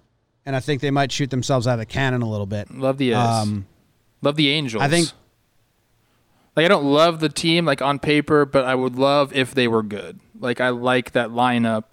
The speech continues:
Speaker 2: I wanna see Ohtani. I wanna see him do his thing.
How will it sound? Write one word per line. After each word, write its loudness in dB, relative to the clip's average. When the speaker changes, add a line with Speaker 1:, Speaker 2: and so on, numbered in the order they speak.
Speaker 2:
I -6
wanna 2
see 0
Ohtani. 0
I -2
wanna 0
see -4
him -6
do 0
his 0
thing. -10